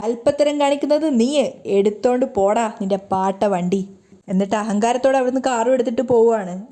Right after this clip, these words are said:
കല്യാണിക്കും കിരണിനും നല്ല സംശയമുണ്ട്. അതേസമയം വലിയ മുതലാളിയുടെ ഭാവത്തിൽ വന്നിട്ട് കാർത്തിക ഫുഡ്സിലുള്ള ഓരോ അച്ചാറുകളൊക്കെ ടേസ്റ്റ് ചെയ്ത് നോക്കുകയാണ് ഭാനുമതി. ടേസ്റ്റ് ചെയ്ത് നോക്കിയിട്ട് അവിടുത്തെ ജോലിക്കാരികളോട് പറയുന്നുണ്ട്,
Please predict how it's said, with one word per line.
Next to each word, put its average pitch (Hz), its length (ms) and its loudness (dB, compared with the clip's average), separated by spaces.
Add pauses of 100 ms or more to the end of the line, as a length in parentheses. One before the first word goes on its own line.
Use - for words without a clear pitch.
കല്യാണിക്കും 208 500 0
കിരണിനും 262 300 0
നല്ല 254 220 0
സംശയമുണ്ട്. 233 680 0 (720)
അതേസമയം 214 560 0
വലിയ 226 320 0
മുതലാളിയുടെ 240 600 0
ഭാവത്തിൽ 247 440 -2
വന്നിട്ട് 247 340 0
കാർത്തിക 240 460 -2
ഫുഡ്സിലുള്ള 247 520 0
ഓരോ 226 260 2 (300)
അച്ചാറുകളൊക്കെ 240 640 0
ടേസ്റ്റ് 226 300 2
ചെയ്ത് 254 160 2
നോക്കുകയാണ് 226 400 0
ഭാനുമതി. 196 440 -2 (440)
ടേസ്റ്റ് 208 380 0
ചെയ്ത് 269 180 2
നോക്കിയിട്ട് 262 380 2
അവിടുത്തെ 254 240 2
ജോലിക്കാരികളോട് 254 680 2
പറയുന്നുണ്ട്, 226 440 0